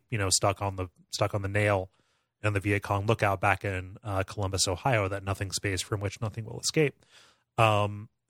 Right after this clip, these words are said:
and looks at it and says, like, "Oh, Johnny shouldn't have had anything. Like, I basically strip searched him.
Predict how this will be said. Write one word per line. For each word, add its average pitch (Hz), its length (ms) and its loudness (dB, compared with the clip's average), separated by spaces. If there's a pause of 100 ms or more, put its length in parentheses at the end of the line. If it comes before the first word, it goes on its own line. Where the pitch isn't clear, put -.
(100)
and 104 600 0 (380)
looks 110 220 2
at 101 120 2
it 98 40 2
and 98 100 -2
says, 101 180 0
like, 98 180 -2
"Oh, 143 280 4 (760)
Johnny 127 400 6
shouldn't 120 300 0
have 110 120 0
had 107 200 4
anything. 104 440 0
Like, 95 180 -2
I 107 100 2
basically 101 560 0
strip 208 340 2
searched - 360 2
him. 90 340 -6